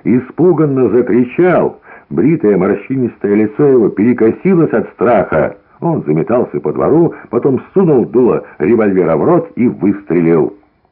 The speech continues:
Солдаты у ворот побросали винтовки и подняли руки. Мужики, грузившие ящики с бумагами и со штабным добром, опасаясь, как бы партизаны в горячке не перестреляли их,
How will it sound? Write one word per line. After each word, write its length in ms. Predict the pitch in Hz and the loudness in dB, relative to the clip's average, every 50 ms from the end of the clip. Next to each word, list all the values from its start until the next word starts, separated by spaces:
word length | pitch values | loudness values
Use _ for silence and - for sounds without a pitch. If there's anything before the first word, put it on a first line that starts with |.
| _ _ _ _ _ _ _ _ _ _ _ _ _ _ _ | _ _ _ _ _ _ _ _ _ _ _ _ _ _ _
Солдаты 460 | - 139 - - - 98 117 110 - 85 | -6 -6 -6 -4 -2 -4 -4 -2 0 0
у 80 | 76 | 0
ворот 340 | 73 76 85 98 104 - - | 0 0 0 0 -2 -4 -4
побросали 480 | - 67 - 73 69 - - 71 67 67 | -6 -4 -4 -4 -4 -4 -4 -4 -2 -2
винтовки 480 | 71 67 - - 120 123 - - - | -2 -4 -2 -2 0 0 0 -2 -6
и 60 | 69 | -8
подняли 460 | 67 - - 71 69 - 64 65 65 71 | -8 -6 -8 -10 -10 -8 -6 -4 -2 0
руки. 480 | 76 120 147 135 - 131 117 - - - - _ _ _ _ - - - - - - _ | 2 2 0 0 0 0 0 -2 -2 -6 -14 _ _ _ _ -20 -20 -20 -20 -20 -12 _
Мужики, 540 | - 120 147 147 151 160 156 156 - 214 202 | 0 2 2 4 4 2 2 2 2 0 2
грузившие 720 | 139 147 151 139 110 135 165 147 - - - 139 135 127 | 2 2 2 2 2 2 0 -2 -2 -2 0 0 2 2
ящики 680 | 113 92 110 135 127 117 113 - - 107 101 - 104 | 0 0 0 2 2 2 0 0 -4 -4 -2 -2 -2
с 100 | 101 82 | -2 -2
бумагами 760 | 67 - 120 117 117 120 113 110 92 101 98 92 87 78 71 - - - - _ | -2 -2 -2 0 2 2 0 0 2 0 0 2 0 0 -2 -4 -8 -18 -12 _
и 200 | 87 101 101 - - | -2 0 0 0 0
со 140 | - 98 95 | -2 -4 -4
штабным 500 | - - 95 95 80 73 90 95 87 73 | -2 -4 -4 -4 -4 -4 -4 -4 -4 -2
добром, 500 | - 90 90 82 87 90 82 76 67 - - - - - | -2 -2 -2 0 0 0 0 0 -4 -6 -10 -18 -18 -6
опасаясь, 640 | - 90 104 - 120 110 - - 135 123 117 104 - | -4 -2 0 0 0 -2 -2 0 0 2 2 0 0
как 180 | - 113 110 98 | -2 -4 -2 0
бы 140 | 90 110 101 | -2 -2 -2
партизаны 720 | - 95 98 95 101 107 101 92 117 127 - 113 98 78 | 0 -2 -2 0 0 -2 0 0 0 0 2 2 0 0
в 80 | 64 | 0
горячке 840 | 65 110 101 107 120 117 113 95 - - - - 92 85 - - - - - - _ | 0 0 2 2 2 2 2 0 -2 -6 -6 -2 0 0 0 -2 -4 -8 -18 -20 _
не 160 | - - 95 90 | -4 -2 -2 -2
перестреляли 800 | - - 82 82 73 - - - 80 95 123 170 180 160 151 135 | 0 0 -2 -2 -2 -4 -4 -2 -2 0 2 2 2 2 2 2
их, 360 | 127 120 90 76 - - | 2 2 2 0 -2 -6